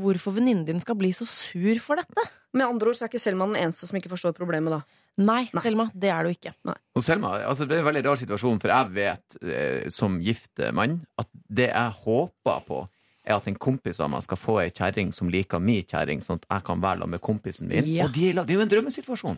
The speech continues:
Speaker 2: Ja.
Speaker 3: For da er de venninner,
Speaker 2: Mm.
Speaker 3: og de to er kompiser. Kan de henge masse i lag, og så når de møtes, så får du dobbelt tid, sant? Du får henge i lag med kjerringa di, og du får henge i lag med kompisen.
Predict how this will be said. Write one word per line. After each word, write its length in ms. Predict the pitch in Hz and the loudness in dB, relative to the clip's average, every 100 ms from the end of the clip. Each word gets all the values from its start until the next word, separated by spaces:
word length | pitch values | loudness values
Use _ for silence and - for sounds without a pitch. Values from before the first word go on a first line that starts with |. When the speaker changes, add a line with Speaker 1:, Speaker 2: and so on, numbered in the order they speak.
| - | -2
Speaker 2:
Ja. 200 | 202 269 - | 2 2 0
Speaker 3:
For 100 | - | -2
da 160 | 151 190 | 2 2
er 40 | |
de 140 | 143 156 | 2 -2
venninner, 440 | 139 98 107 202 - - | 0 2 2 0 -2 -2
Speaker 2:
Mm. 220 | 214 214 | 2 2
Speaker 3:
og 100 | 135 | 2
de 120 | 143 156 | 0 2
to 120 | 131 | 0
er 40 | |
kompiser. 520 | - 101 113 113 185 - _ _ - | 0 -2 -2 -2 -2 -4 _ _ -6
Kan 140 | - | -2
de 80 | 180 | 2
henge 220 | 156 185 | 2 2
masse 240 | 180 175 170 | 0 2 2
i 20 | |
lag, 220 | 180 226 - - | 2 2 -2 -6
og 80 | |
så 100 | 139 165 | -2 -2
når 120 | 147 | 0
de 80 | 165 | 2
møtes, 320 | 151 170 139 - | 2 0 -2 -2
så 40 | - | -2
får 120 | 151 | 2
du 80 | 139 85 90 | 2 0 -2
dobbelt 300 | 180 190 113 - | 2 2 0 -2
tid, 240 | 165 - | -2 0
sant? 240 | 107 127 | 0 0
Du 80 | - | -2
får 160 | 113 117 | -2 0
henge 220 | 120 127 | 0 0
i 20 | |
lag 100 | 107 107 | 0 0
med 160 | 98 | -2
kjerringa 300 | - 110 117 | -2 -2 0
di, 100 | 165 - - | -2 -4 -4
og 320 | 180 226 90 | 0 0 -2
du 60 | 87 | -8
får 200 | - 78 | -12 -6
henge 140 | 98 104 | -2 -2
i 20 | |
lag 140 | 82 85 | -2 -4
med 160 | 80 - | -6 -6
kompisen. 460 | - 165 - - | -2 -2 -4 -12